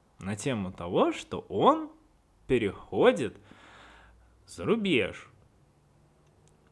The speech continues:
И вроде бы всё хорошо, потому что трансфер правильный, он идёт на повышение чемпиона-, К Х Л всё-таки это несколько такая пауза.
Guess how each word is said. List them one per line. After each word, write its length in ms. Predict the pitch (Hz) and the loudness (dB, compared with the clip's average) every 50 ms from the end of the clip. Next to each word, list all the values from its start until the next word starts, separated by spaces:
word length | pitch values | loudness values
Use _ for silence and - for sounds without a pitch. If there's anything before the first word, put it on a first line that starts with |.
| _ _ _ | _ _ _
И 120 | 107 101 | -8 -8
вроде 420 | 92 90 95 151 226 285 262 196 135 | -6 0 4 6 6 6 6 4 0
бы 140 | 101 92 | -2 -4
всё 260 | - - - - 82 82 | -10 -10 -12 -10 -12 -12
хорошо, 800 | - - - 143 185 247 233 - - - 294 233 131 - - - - - _ _ _ _ _ _ _ _ _ _ _ _ | -12 -10 -4 -2 0 0 -2 -2 -2 0 2 2 2 0 -2 -8 -14 -20 _ _ _ _ _ _ _ _ _ _ _ _
потому 360 | 87 85 95 95 104 117 117 | -14 -10 -8 -6 -6 -6 -6
что 460 | 110 - - - 90 87 87 90 87 - | -8 -10 -12 -12 -10 -10 -10 -12 -14 -10
трансфер 500 | - 107 120 180 226 226 - - 139 110 | -4 0 0 0 0 -2 -4 -4 -6 -6
правильный, 800 | - - - 87 92 95 95 95 98 98 98 90 90 92 92 82 | -6 -10 -10 -8 -4 -4 -4 -4 -4 -6 -8 -8 -8 -10 -10 -10
он 260 | - - 139 185 196 | -8 -4 -2 -2 -2
идёт 220 | 147 104 131 175 - | -2 -4 -8 -8 -8
на 100 | 170 139 | -10 -12
повышение 800 | - - 123 120 110 - - - - 95 95 92 90 87 85 | -10 -12 -12 -12 -10 -12 -12 -12 -10 -8 -8 -8 -8 -10 -10
чемпиона-, 540 | - - - - - - - 95 95 - 95 98 | -12 -14 -16 -16 -18 -16 -16 -16 -16 -16 -16 -16
К 100 | - 107 | -16 -18
Х 180 | - - 104 | -14 -10 -6
Л 360 | 104 123 156 190 202 190 165 | -2 0 2 2 4 2 0
всё-таки 540 | - - - 123 123 - - 123 - - 101 | -2 -4 -8 -10 -8 -6 -8 -10 -8 -8 -4
это 500 | 98 113 151 151 - 113 98 92 87 95 | -2 -2 -2 -4 -6 -8 -8 -8 -8 -8
несколько 680 | 98 110 131 156 156 - - 135 120 - - 113 107 - - - - - - - - - - - - - - - - _ _ _ _ _ _ _ _ - - _ _ _ _ | -8 -8 -8 -8 -8 -10 -10 -12 -12 -8 -8 -8 -8 -8 -14 -20 -20 -20 -20 -20 -20 -20 -20 -20 -20 -20 -20 -20 -20 _ _ _ _ _ _ _ _ -20 -20 _ _ _ _
такая 460 | 143 - - 120 92 78 78 - - _ _ | -4 -4 -2 -4 -4 -4 -6 -8 -14 _ _
пауза. 800 | - 123 123 123 120 120 113 110 107 104 98 101 101 92 90 - | 4 6 6 8 6 4 2 0 -2 -4 -6 -6 -6 -6 -6 -10